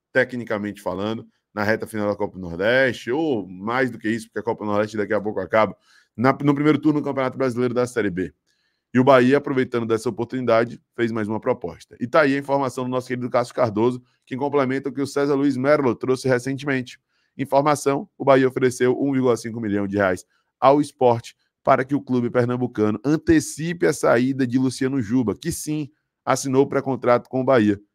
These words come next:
Jogadores do tricolor baiano também podem ser envolvidos nesta negociação sobre antecipação. O Bahia, ao mesmo tempo que procura reforçar a equipe, procura, de certa forma, enxugar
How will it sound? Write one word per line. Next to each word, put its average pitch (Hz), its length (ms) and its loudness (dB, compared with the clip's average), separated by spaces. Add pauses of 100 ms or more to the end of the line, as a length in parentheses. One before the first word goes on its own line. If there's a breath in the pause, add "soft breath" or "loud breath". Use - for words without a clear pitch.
(220)
Jogadores 123 600 4
do 123 100 -2
tricolor 123 360 0
baiano 120 340 2
também 143 640 0
podem 139 400 2
ser 135 220 0
envolvidos 120 640 0
nesta 117 340 -2
negociação 110 760 -2 (280)
sobre 131 400 4
antecipação. 120 800 -2
O 92 60 -8
Bahia, 120 520 2 (140)
ao 101 140 -4
mesmo 131 260 0
tempo 117 180 -4
que - 80 -20
procura 123 380 -2
reforçar 117 360 -2
a - 20 -4
equipe, 123 420 -6 (380)
procura, 120 460 -2
de 107 80 -12
certa 123 300 -4
forma, 120 380 -6
enxugar 117 460 -4